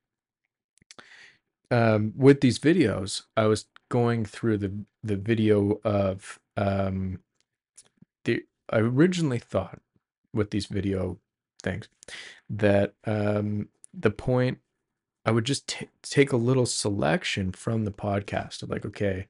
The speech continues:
'cause I was reading through the transcripts, um, of the podcast that they're generated from YouTube. And that's the reason why I started filming in the first place. So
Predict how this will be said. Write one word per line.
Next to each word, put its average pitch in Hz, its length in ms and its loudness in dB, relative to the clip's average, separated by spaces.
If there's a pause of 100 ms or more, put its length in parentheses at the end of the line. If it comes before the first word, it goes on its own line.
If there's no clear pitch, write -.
(200)
'cause - 100 -10
I - 20 -6
was 90 120 -6
reading 117 200 0
through 110 160 -2
the 104 80 -6
transcripts, 101 1040 -4 (300)
um, 92 580 -6 (1040)
of 110 160 0
the 107 100 2
podcast 101 680 -2
that 101 100 -10
they're 92 100 -8
generated 107 520 -2
from 98 160 -6
YouTube. 95 500 -4 (380)
And 104 120 -2
that's 120 160 2
the 127 120 0
reason 120 240 2
why 110 140 0
I 104 40 -2
started 104 280 -4
filming 113 300 0
in 101 60 -2
the 98 60 -6
first 104 320 2
place. - 440 -10 (420)
So 92 420 2